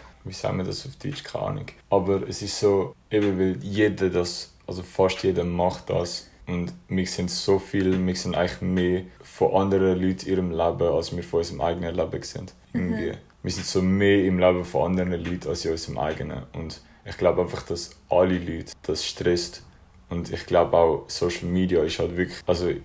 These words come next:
Speaker 1: ich weiss nicht, wie lange das noch weitergeht, weil ich habe das Gefühl, die Leute sind wirklich langsam durch damit. Ich glaube, es muss so wie, also weißt du, ich meine, nutzt du Social Media gern? Findest du es
Speaker 2: Ich nutze es gern, ja.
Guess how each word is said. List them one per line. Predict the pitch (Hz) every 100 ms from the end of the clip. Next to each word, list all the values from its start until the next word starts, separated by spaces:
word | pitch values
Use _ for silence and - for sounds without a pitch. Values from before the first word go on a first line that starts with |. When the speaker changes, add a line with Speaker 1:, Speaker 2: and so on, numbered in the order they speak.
| -
Speaker 1:
ich | 95 -
weiss | 92 92 -
nicht, | 98 95 90
wie | 90
lange | 85 85
das | 85 -
noch | 90
weitergeht, | 92 90 87 - 87 87 -
weil | 87 90
ich | -
habe | - 90
das | -
Gefühl, | - 90
die | 90 90
Leute | 92
sind | - 90 90
wirklich | 90 -
langsam | 85 87 90 90
durch | 92 92
damit. | 90 - - - - - - - - -
Ich | -
glaube, | 90 90
es | -
muss | 87 -
so | 87 87
wie, | 92 90 - -
also | 92
weißt | 113 117
du, | 101 - -
ich | - -
meine, | 117 98 - -
nutzt | - 104 131 120 98 -
du | 117
Social | 117 98 - 92
Media | 92 - -
gern? | - 92 -
Findest | - 92 92
du | 90
es | - - _
Speaker 2:
Ich | 240 240
nutze | 240 226
es | 202
gern, | - 202 202
ja. | 196